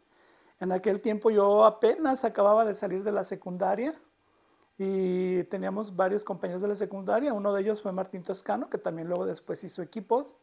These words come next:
Mi hermano Roberto Perales, mi hermano Luis Perales, este, Gustavo Mendoza, Hipólito Mendoza, René Godínez,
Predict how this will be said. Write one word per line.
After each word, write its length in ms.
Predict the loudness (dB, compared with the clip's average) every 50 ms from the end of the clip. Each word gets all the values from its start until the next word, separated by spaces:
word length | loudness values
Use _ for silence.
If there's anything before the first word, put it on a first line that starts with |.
| _ _ _ _ _ _ _ _ _ _ _ _
Mi 140 | -8 -6 -6
hermano 400 | -4 -4 -4 -4 -4 -2 -2 -2
Roberto 520 | 0 2 4 6 6 6 6 4 0 -2
Perales, 600 | 0 2 4 6 6 6 6 6 4 4 2 0
mi 300 | -4 -10 -10 -10 -8 -6
hermano 280 | -6 -4 -4 -6 -6 -4
Luis 180 | -6 -6 -6 -2
Perales, 840 | 0 2 4 4 4 4 6 6 6 6 6 4 2 0 0 -2
este, 320 | -2 -4 -4 -6 -6 -6 -6
Gustavo 420 | -6 -4 0 2 2 2 2 0
Mendoza, 960 | -2 -4 -4 0 2 4 4 4 4 2 2 0 0 0 2 2 2 2 2 0
Hipólito 460 | -2 -2 -2 -2 -2 -2 -2 -2 -4
Mendoza, 720 | -4 -4 -6 -2 0 2 4 4 4 2 0 0 0 0 0
René 920 | 0 -2 -6 -6 -6 -6 -6 -4 -2 -2 -2 -2 -2 -2 -4 -6 -8 -10 _ _ _ _ _ _ _
Godínez, 1160 | -4 0 0 0 0 0 0 0 2 2 2 2 2 2 2 2 2 0 0 -2 -4 -6 -8